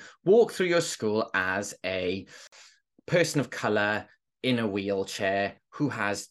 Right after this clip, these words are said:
divorced parents. Can you see yourself in that school? Can you see yourself in your lessons, in your curriculum? And if you can't, you need to help them to be seen,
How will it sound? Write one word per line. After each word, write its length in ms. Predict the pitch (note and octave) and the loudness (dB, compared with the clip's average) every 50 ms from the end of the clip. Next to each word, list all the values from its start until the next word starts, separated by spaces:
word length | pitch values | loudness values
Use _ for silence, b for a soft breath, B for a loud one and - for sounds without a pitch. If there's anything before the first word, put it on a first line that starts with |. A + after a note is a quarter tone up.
| _ - | _ -6
divorced 540 | - A2+ - G#2+ G#2 F#2 F#2+ - - - - | -6 -4 -2 -2 -2 -2 -2 -4 -6 -10 -10
parents. 680 | - - D#2 B1+ D#2 F2 - - - - - - - - _ _ _ _ _ B B B B B B B _ _ _ _ _ - | -8 -6 -6 -6 -6 -8 -10 -12 -12 -10 -10 -10 -10 -12 _ _ _ _ _ B B B B B B B _ _ _ _ _ -10
Can 460 | - - E3 D#3 D#3 D#3 D#3 D3+ D3 | -4 0 2 4 4 6 6 6 6
you 240 | C#3 C3 C3 C3 B2+ | 6 6 4 4 2
see 680 | - - - - C3 A#2+ A#2 A2+ A2 A2 A2 A2 - _ _ - | 0 -2 -4 -4 -4 -2 -2 -2 -2 -4 -4 -6 -10 _ _ -12
yourself 840 | - G#2 A#2 A#2 A2+ A2 - - G#2+ F#2 F#2 F#2+ G2 - - - - - | -6 -2 -2 0 0 -2 -2 -2 -2 0 0 -2 -4 -6 -10 -18 -12 -6
in 280 | A#2 A#2 G#2+ G#2+ G#2 G2+ | -4 -2 -2 0 0 0
that 240 | G2 F#2+ F2+ - - | -2 -2 -4 -6 -8
school? 600 | - - - - F#2+ C#2 C2+ C2+ E2+ F2 - _ _ - - - | -10 -10 -8 -8 -8 -8 -8 -8 -10 -10 -12 _ _ -20 -20 -14
Can 160 | - - A#2+ | -6 -2 -2
you 80 | B2 | 0
see 200 | A#2+ - - C3+ | 0 -2 -2 -2
yourself 520 | A#2+ A#2 A#2 A2 - - B2 A#2 A2 - - | 0 0 0 0 -2 -2 -2 -2 -2 -2 -2
in 100 | G#2+ G#2+ | -2 -2
your 120 | A2 G#2 | 0 0
lessons, 840 | G2+ G2+ F#2+ - - - - - F#2 E2+ C2 B1+ C#2+ G2 G2 - - - | 0 0 -2 -2 -4 -10 -10 -8 -8 -10 -10 -10 -10 -8 -8 -10 -10 -10
in 140 | G#2+ G#2 G2 | -8 -6 -4
your 180 | G2 G2+ F#2+ F#2+ | -2 -2 -2 -4
curriculum? 760 | - - G2+ F#2+ - - - - F#2+ B1+ B1+ C#2 G2 - - B B B B B B B | -4 -6 -6 -6 -6 -8 -12 -12 -10 -8 -8 -8 -8 -10 -14 B B B B B B B
And 120 | A2 A2+ | -4 -4
if 180 | A#2+ A#2+ - - | -4 -4 -4 -4
you 100 | B2 A#2 | -4 -4
can't, 640 | - - - E3 D3+ A#2 G#2+ A#2 C3+ B2+ - - - - _ _ _ _ _ _ _ _ _ _ | -4 -2 0 2 2 4 4 2 0 0 -4 -10 -14 -14 _ _ _ _ _ _ _ _ _ _
you 140 | - G#2+ A2 | -6 -2 0
need 160 | A2 A2 G#2+ | 0 0 0
to 80 | - A#2 | -2 -4
help 320 | G#2+ G#2+ G#2 - - - | -4 -4 -4 -4 -6 -8
them 140 | - G#2+ G2+ | -10 -10 -8
to 240 | - - - A2 F#2+ | -8 -8 -8 -8 -8
be 160 | - F#2+ F#2 | -6 -8 -8
seen, 460 | G#2 - - - D2+ D#2 - - - | -8 -8 -6 -6 -6 -8 -8 -10 -12